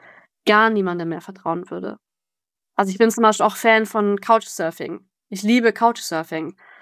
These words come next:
Da übernachtest du bei irgendeiner fremden Person auf der Couch. Du kennst dich vorher nicht. Da kann auch wunderbar was passieren. Aber ich habe dadurch schon so tolle Menschen auch kennengelernt, die ich nicht kennengelernt hätte, wenn ich mich das nicht getraut hätte. Oder ich bin durch komplett Argentinien, bin ich per Anhalter gefahren.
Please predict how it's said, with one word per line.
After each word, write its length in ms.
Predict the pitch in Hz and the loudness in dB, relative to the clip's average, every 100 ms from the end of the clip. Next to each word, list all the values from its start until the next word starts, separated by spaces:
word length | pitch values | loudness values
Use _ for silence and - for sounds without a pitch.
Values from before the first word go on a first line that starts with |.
| _ _ _ _ _ _ _ _ - | _ _ _ _ _ _ _ _ 2
Da 120 | 220 | 4
übernachtest 440 | 214 233 - 233 | 6 4 2 -4
du 60 | 226 | 0
bei 80 | 226 | 2
irgendeiner 280 | 233 247 | 4 2
fremden 300 | 233 254 262 | 2 2 0
Person 340 | 262 247 294 277 | -4 0 2 2
auf 120 | 196 | 0
der 100 | - | -6
Couch. 260 | - 175 - | -8 -8 -4
Du 60 | |
kennst 240 | - 453 - | -2 -2 -4
dich 140 | 240 | -6
vorher 220 | - 190 | -4 -4
nicht. 360 | 165 170 - - | -4 -8 -12 -6
Da 80 | - | -2
kann 160 | 269 | 4
auch 200 | 269 226 | 4 4
wunderbar 420 | 262 294 285 302 330 | 2 2 4 4 2
was 160 | 262 - | -2 -8
passieren. 500 | 226 - 196 208 254 _ _ _ _ _ _ _ | -10 -4 -4 -4 -6 _ _ _ _ _ _ _
Aber 160 | 202 233 | 0 2
ich 80 | 254 | 2
habe 100 | 247 | 2
dadurch 260 | 254 277 | 2 2
schon 160 | 269 233 | -2 -2
so 160 | 254 | 0
tolle 300 | 302 - 269 | -2 0 0
Menschen 340 | 254 320 370 196 | 2 0 0 -2
auch 100 | 190 | -4
kennengelernt, 640 | 220 202 196 190 240 - | -6 -4 0 0 0 -4
die 40 | 226 | -6
ich 100 | 247 | -4
nicht 160 | 226 | -4
kennengelernt 520 | 262 277 233 185 185 | 0 0 0 -2 -2
hätte, 420 | 190 185 226 240 - _ | -6 -2 -2 -2 -4 _
wenn 140 | 214 | -2
ich 140 | 214 - | -2 -2
mich 140 | 214 | -4
das 180 | 214 214 | -4 -4
nicht 120 | 233 | -6
getraut 400 | 226 - 285 294 | -4 0 0 -2
hätte. 320 | - - - - _ | -12 -12 -14 -18 _
Oder 320 | - 214 214 208 | 2 4 4 2
ich 180 | 202 | 0
bin 260 | - 226 226 | 2 2 4
durch 260 | 226 220 - | 4 2 -2
komplett 340 | 220 240 233 | -2 0 2
Argentinien, 680 | 233 226 220 294 277 220 208 | 2 0 -2 -2 0 -2 -2
bin 160 | 214 214 | -2 -2
ich 140 | 208 | -2
per 120 | 226 | 0
Anhalter 420 | 254 370 214 170 | 2 2 0 -2
gefahren. 520 | 170 185 185 165 170 | -10 -8 -6 -6 -6